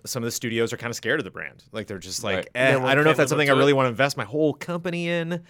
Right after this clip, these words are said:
Speaker 1: to work on that if, again, people are just, you know, not in a good mood to receive it or expecting it to be
Speaker 3: Well,
Speaker 1: one thing or
Speaker 3: no
Speaker 1: another."
Speaker 3: one's in a good mood with any of their stuff they're releasing, though.
Speaker 1: I mean, we need specifics here, but we got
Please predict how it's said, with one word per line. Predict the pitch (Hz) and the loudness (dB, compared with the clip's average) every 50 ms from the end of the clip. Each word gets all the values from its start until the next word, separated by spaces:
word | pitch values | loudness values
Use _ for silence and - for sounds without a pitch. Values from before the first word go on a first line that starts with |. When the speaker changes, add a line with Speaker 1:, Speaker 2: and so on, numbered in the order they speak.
| - - - - _ - | -20 -20 -20 -20 _ -6
Speaker 1:
to | - 151 | -2 2
work | 135 151 160 - | 4 4 6 6
on | 160 143 | 4 2
that | 131 131 131 127 127 | 4 4 4 2 2
if, | 104 117 - | -2 -4 -4
again, | 120 107 123 120 113 110 107 | -2 -2 0 0 0 -2 -4
people | - 113 95 113 107 | -8 -10 -8 -8 -8
are | |
just, | 92 90 - - 107 98 - _ _ | -8 -8 -10 -10 -12 -12 -12 _ _
you | - 110 | -14 -10
know, | 95 90 87 85 90 | -10 -10 -10 -10 -6
not | 101 101 98 | -6 -6 -6
in | 98 | -6
a | 101 | -8
good | 95 113 101 87 | -8 -8 -8 -8
mood | 98 98 98 98 98 90 90 - - | -6 -6 -6 -6 -6 -8 -12 -16 -16
to | - 101 | -14 -12
receive | 95 92 - - 110 104 95 | -10 -8 -8 -8 -8 -6 -6
it | 101 98 - | -6 -8 -8
or | - 107 98 95 98 95 92 | -10 -10 -8 -6 -6 -6 -6
expecting | - - - - 107 101 - 107 101 | -6 -8 -6 -6 -6 -8 -6 -8 -10
it | 92 | -8
to | 92 | -8
be | 87 98 | -4 -4
Speaker 3:
Well, | 98 95 | -4 -4
Speaker 1:
one | 104 101 | -4 -6
thing | - 101 98 92 | -8 -10 -10 -8
or | 95 92 | -8 -6
Speaker 3:
no | 92 107 | -4 -2
Speaker 1:
another." | 120 349 349 | -2 -2 0
Speaker 3:
one's | 349 349 339 311 330 | -2 -4 -4 -2 -2
in | 339 330 | -2 -2
a | |
good | 311 254 302 311 | -2 0 0 0
mood | 294 311 302 | 2 2 0
with | 302 294 320 | 0 -2 -2
any | 320 330 339 349 | 0 0 2 2
of | 339 320 | 2 2
their | 277 220 | 0 0
stuff | - - 220 208 - - | -2 0 -2 -2 -2 0
they're | 196 185 | -2 0
releasing, | 170 170 160 156 147 139 - - 147 135 | 2 2 2 2 0 0 0 -2 -2 0
though. | 135 131 123 127 127 135 _ _ _ _ _ _ _ _ _ | 0 0 0 0 -2 -6 _ _ _ _ _ _ _ _ _
Speaker 1:
I | - 131 | -8 -4
mean, | - 147 139 | -2 -2 0
we | 127 139 | 0 2
need | 147 185 185 - | 2 2 2 2
specifics | - - - 117 - 202 220 180 139 - | -2 -6 -4 0 4 4 4 4 4 -2
here, | - 127 | -2 0
but | 95 131 123 | 2 2 2
we | 117 127 | 2 4
got | 107 151 143 135 127 | 4 6 6 6 6